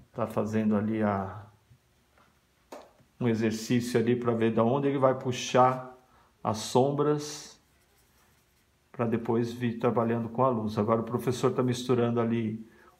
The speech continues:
o sombra natural com um pouquinho de branco.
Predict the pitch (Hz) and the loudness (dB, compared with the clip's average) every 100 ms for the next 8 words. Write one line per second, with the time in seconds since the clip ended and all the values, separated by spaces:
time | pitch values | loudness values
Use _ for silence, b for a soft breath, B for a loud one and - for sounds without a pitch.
0 | - 110 - 147 175 151 139 127 127 120 | -14 -12 2 4 4 4 4 2 4 6
1 | 127 151 156 - 156 175 - 147 143 127 | 6 4 0 0 0 0 -2 -6 0 -2
2 | 123 117 110 107 107 104 107 107 - 220 | 0 0 0 0 -2 0 2 0 0 -2
3 | 220 | -4